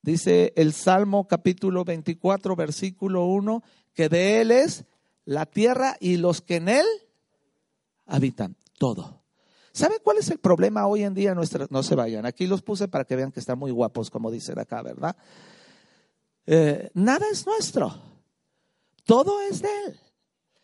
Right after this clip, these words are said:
El problema es que en la vida nos adueñamos o nos apropiamos de todo. ¿Y sabe qué? Cuando nos apropiamos de algo, hacemos de eso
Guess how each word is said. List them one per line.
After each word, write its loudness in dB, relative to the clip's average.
El -6
problema -4
es -6
que -6
en -10
la -6
vida -4
nos -6
adueñamos -4
o -6
nos -8
apropiamos -6
de 2
todo. -2
¿Y -8
sabe -4
qué? -8
Cuando -4
nos -8
apropiamos -8
de -10
algo, -8
hacemos -8
de -10
eso -8